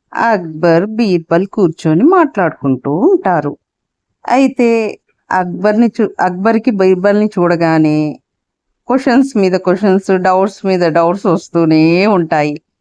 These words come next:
అవి క్లియర్ చేసుకోవడానికి అక్బరు బీర్బల్ని ఎప్పుడు క్వశ్చన్స్ అడుగుతూనే ఉంటారు.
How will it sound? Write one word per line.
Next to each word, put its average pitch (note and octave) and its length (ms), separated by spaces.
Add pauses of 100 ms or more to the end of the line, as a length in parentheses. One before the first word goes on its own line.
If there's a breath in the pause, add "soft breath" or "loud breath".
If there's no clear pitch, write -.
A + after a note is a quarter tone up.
(340)
అవి F#3+ 240
క్లియర్ B3 540
చేసుకోవడానికి G#3+ 880 (440)
అక్బరు G#3 640 (500)
బీర్బల్ని G3 840 (220)
ఎప్పుడు A3+ 680
క్వశ్చన్స్ A#3+ 480
అడుగుతూనే F3 720
ఉంటారు. D#3+ 500